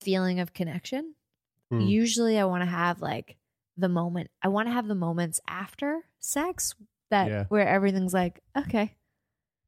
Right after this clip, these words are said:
Speaker 1: nothing's that bad." Like, I'm
Speaker 2: Hmm.
Speaker 1: filled with happiness chemicals and I feel satisfied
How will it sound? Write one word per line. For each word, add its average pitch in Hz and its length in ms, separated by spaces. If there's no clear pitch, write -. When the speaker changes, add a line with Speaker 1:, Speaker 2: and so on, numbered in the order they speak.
Speaker 1:
nothing's 262 340
that 202 180
bad." 196 340
Like, 190 200
I'm 196 120
Speaker 2:
Hmm. 220 60
Speaker 1:
filled 214 280
with 214 260
happiness 220 840
chemicals 240 640
and 185 420
I 180 60
feel 185 160
satisfied 233 800